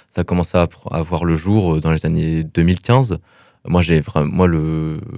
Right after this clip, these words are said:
moi, j'ai fait, euh, la, beaucoup de mon,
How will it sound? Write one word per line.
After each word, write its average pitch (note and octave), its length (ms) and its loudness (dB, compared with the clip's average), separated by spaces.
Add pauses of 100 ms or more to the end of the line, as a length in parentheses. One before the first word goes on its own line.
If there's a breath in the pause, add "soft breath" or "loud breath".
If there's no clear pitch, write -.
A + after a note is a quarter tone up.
(180)
moi, F2+ 160 0
j'ai E2 140 -2
fait, - 160 -4
euh, D#2+ 280 0
la, E2 140 0 (440)
beaucoup G2+ 520 -2 (360)
de F2 100 -4
mon, D#2+ 720 -2